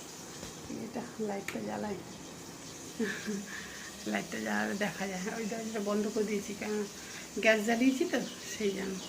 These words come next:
তো চলো দেখতে থাক। কাতলা মাছ আছে, সেগুলো ধুয়ে, উম, মানে ধুয়ে নুন হলুদ মাখিয়ে গেছে। এখানে আলু বেগুন কেটে দিয়ে গেছে,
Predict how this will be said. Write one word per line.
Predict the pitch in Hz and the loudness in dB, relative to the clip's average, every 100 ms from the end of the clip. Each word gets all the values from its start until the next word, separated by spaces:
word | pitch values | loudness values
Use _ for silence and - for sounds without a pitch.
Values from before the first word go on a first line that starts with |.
| - - - - - - - - - - | -10 -10 -12 -12 -12 -12 -10 -10 -8 -2
তো | 208 196 - - 233 | -2 -2 -6 -6 -2
চলো | 220 240 247 - - - - - - - - - - - - - - 208 | -2 -2 -4 -6 -10 -12 -10 -10 -10 -10 -10 -8 -8 -8 -8 -8 -4 -4
দেখতে | 202 214 208 | -2 -2 -4
থাক। | 190 - - | -6 -10 -8
কাতলা | 214 214 226 226 220 | -6 -4 -4 0 2
মাছ | 214 220 | 2 2
আছে, | 208 240 226 - | 2 2 2 2
সেগুলো | 220 220 220 | 2 4 4
ধুয়ে, | 208 220 208 202 214 214 | 6 6 8 6 4 4
উম, | 202 202 196 190 196 202 | 4 4 4 2 2 2
মানে | 202 190 180 202 185 | 2 0 -2 -2 0
ধুয়ে | 190 214 220 214 | 2 8 10 10
নুন | 208 202 | 8 6
হলুদ | 202 208 202 | 6 6 4
মাখিয়ে | - 220 208 | 2 0 4
গেছে। | 202 202 208 | 4 4 2
এখানে | 202 202 | 4 4
আলু | 202 208 | 2 2
বেগুন | 202 202 202 | 4 4 2
কেটে | 196 185 190 | 0 -2 -2
দিয়ে | 202 196 | 0 2
গেছে, | 202 - | 0 -2